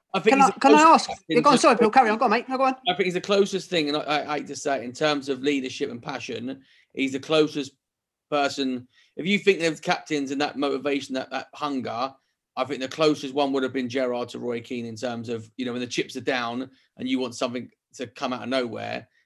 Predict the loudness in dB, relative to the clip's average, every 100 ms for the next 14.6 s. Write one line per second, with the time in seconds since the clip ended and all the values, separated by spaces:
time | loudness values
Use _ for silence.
0 | _ _ -8 -4 -4 -4 -4 -4 -4 -6
1 | -6 -8 -8 -8 -10 -12 -12 -10 -10 -8
2 | -8 -8 -8 -6 -6 -6 -6 -6 -4 -4
3 | -2 -4 -4 -6 -6 -8 -14 _ _ -16
4 | -12 -12 -12 -12 -12 -12 -12 -12 -12 -14
5 | _ _ -12 -12 -12 -10 -10 -4 4 6
6 | 6 6 4 4 2 2 2 2 2 0
7 | -2 -8 -10 0 2 2 -2 -8 -2 0
8 | 0 -2 0 -2 2 6 6 6 -6 -20
9 | -20 _ 6 6 8 6 8 6 4 2
10 | 4 2 0 0 2 4 2 -2 -10 _
11 | -18 -12 -4 2 2 4 4 4 -4 _
12 | _ _ _ _ _ _ _ -18 -14 -4
13 | 0 2 4 2 4 6 6 6 2 0
14 | 2 4 4 2 -4